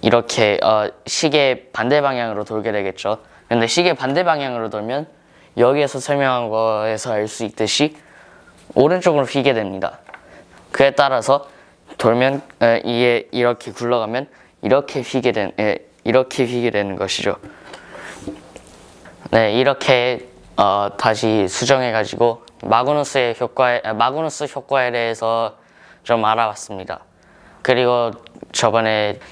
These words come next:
오류가 생겼다는 댓글 나-, 아, 달아주신 분, 분께 굉장히 감사드리고요. 어,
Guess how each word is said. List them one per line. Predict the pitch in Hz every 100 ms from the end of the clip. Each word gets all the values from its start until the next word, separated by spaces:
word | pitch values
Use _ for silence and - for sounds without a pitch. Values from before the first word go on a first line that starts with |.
| -
오류가 | - 117 135 123
생겼다는 | 120 117 117 101 95
댓글 | 107 - 107
나-, | 104 107 -
아, | 107 101 92 -
달아주신 | - 113 107 104 110 101
분, | 101 95 82
분께 | - 104 104 101 98 - 101 95
굉장히 | 117 120 123 135 127 113
감사드리고요. | 107 107 117 107 98 95 104 107 - _ - - - - - - - -
어, | 107 113 117